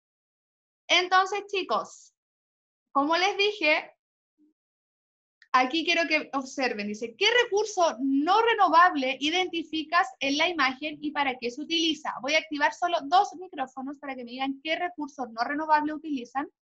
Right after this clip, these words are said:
y, eh, para qué sirve. Aquí el compañero que tiene nombre de Daniela Mancilla, pero no es Daniela Mancilla,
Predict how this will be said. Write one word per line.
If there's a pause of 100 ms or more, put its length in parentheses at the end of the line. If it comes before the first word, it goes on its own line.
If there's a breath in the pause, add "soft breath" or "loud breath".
(1000)
y,
eh,
para
qué
sirve.
Aquí (680)
el
compañero
que
tiene
nombre
de
Daniela
Mancilla,
pero
no
es
Daniela
Mancilla,